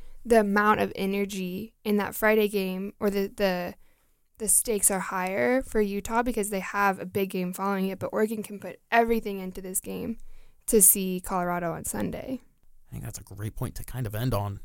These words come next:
Speaker 2: a little bit, but I just wanna kind of tie in together the importance of this team with such a small roster,
Speaker 1: Mm-hmm.
Speaker 2: that one injury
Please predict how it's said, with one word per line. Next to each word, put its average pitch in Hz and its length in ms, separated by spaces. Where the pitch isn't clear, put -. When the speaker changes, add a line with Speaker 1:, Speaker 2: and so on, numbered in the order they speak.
Speaker 2:
a 107 80
little 120 200
bit, 120 240
but 104 220
I 117 200
just 123 240
wanna 113 280
kind 123 240
of - 160
tie 120 280
in 113 200
together 110 500
the 113 60
importance 120 480
of 110 180
this 101 220
team 117 420
with 107 160
such - 240
a 127 40
small 120 260
roster, 104 560
Speaker 1:
Mm-hmm. 196 440
Speaker 2:
that 92 160
one 113 240
injury 123 580